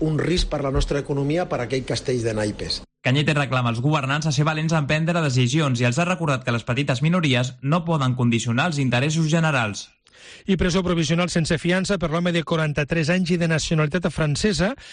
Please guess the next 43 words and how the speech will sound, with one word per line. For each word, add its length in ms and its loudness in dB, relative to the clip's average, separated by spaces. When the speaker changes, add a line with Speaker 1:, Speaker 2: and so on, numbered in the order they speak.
Speaker 3:
acusat 420 0
de 160 0
ruixar 400 0
amb 160 0
líquid 320 0
inflamable 500 0
a 60 2
una 240 0
parella 280 0
de 120 0
sense 300 0
sostre 400 0
a 120 -2
les 160 0
Drassanes 400 2
de 80 2
Barcelona 480 0
al 80 0
matí 240 0
del 160 0
dia 160 2
de 120 0
Sant 200 2
Joan. 280 0
La 140 2
causa 320 0
està 260 0
oberta 360 -2
per 160 -2
dos 180 0
delictes 420 0
en 80 2
grau 160 0
de 120 0
tentativa 540 0
i 100 0
un 120 2
d'incendi. 540 0
Les 180 0
primeres 360 2
investigacions 640 0
policials 600 0
s'inclinen 600 2